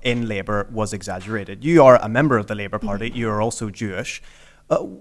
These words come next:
Speaker 1: was that a problem that was exaggerated? Was it something that you felt when you were in the world of Labour politics?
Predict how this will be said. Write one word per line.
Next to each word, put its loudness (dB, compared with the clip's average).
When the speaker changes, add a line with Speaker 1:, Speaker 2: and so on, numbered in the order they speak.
Speaker 1:
was 2
that 10
a 4
problem 6
that 6
was 0
exaggerated? 4
Was -2
it -10
something -2
that -6
you -16
felt 0
when -2
you -6
were 0
in 2
the -2
world 4
of 0
Labour 0
politics? -2